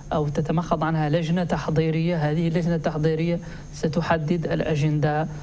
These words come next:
وتحدد، آه، الآلية.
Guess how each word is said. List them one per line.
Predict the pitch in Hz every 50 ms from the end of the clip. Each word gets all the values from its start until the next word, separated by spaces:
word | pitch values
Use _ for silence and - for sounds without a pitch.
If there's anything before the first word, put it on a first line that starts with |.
| - - - - -
وتحدد، | - 151 147 143 147 143 143 147 - - 147 143 143 143 - - 143 143 139 151 151 - 151 147 - 156 - - 160 147 143 156 156 143 - - - - -
آه، | 147 143 139 139 147
الآلية. | 147 147 147 180 165 151 147 143 139 139 139